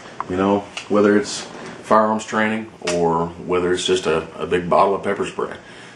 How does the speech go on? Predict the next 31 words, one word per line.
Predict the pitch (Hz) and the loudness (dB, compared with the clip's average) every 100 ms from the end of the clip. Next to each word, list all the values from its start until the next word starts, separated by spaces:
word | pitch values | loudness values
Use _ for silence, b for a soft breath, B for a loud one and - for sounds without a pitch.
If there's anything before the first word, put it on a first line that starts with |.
| B - | B -10
um, | 65 62 - - - | -8 -6 -8 -12 -8
at | 67 | -8
the | - | -8
police | - 85 82 | -4 -2 -2
supply | - 90 | 2 2
store. | - - - - - - - | 2 -4 -6 -8 -16 -20 -16
So | - - - - B B B B B - | -8 -4 -4 -8 B B B B B 4
think | 165 | 4
about | 156 151 151 | 8 8 8
it. | 156 - - - _ _ - | 4 -4 -18 -20 _ _ -12
Uh, | 85 82 80 | -6 -4 -4
if | 78 | -2
you | 98 | 2
have | 110 | 4
any | 113 | 4
suggestions, | - 95 92 107 110 117 113 - - - - | 2 0 4 4 4 -2 -6 -8 -16 -20 -16
you | 82 | -8
know, | 80 80 82 | -4 -4 -4
there's | 85 82 | -4 -4
the | |
comments | - 92 95 - | 2 2 2 2
box | 95 92 - | 4 4 2
down | 90 90 | -2 -2
there. | 92 | -4
Throw | 92 90 | 0 0
something | - 87 | 0 -2
down | 85 87 87 | 2 2 2
there. | 87 87 B B B - | -2 -4 B B B -6
If | 85 | -4
you're, | 87 85 | 2 4
uh, | 82 78 78 | 4 2 0